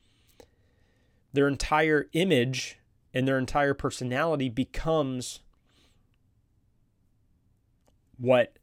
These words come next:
that group wants them to become. So they, they actually literally reform their personalities to appeal to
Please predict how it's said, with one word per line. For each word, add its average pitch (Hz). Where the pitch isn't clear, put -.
that 127
group 139
wants 123
them 110
to 95
become. 95
So -
they, 131
they 139
actually 143
literally 147
reform 170
their 143
personalities 120
to 139
appeal 147
to 127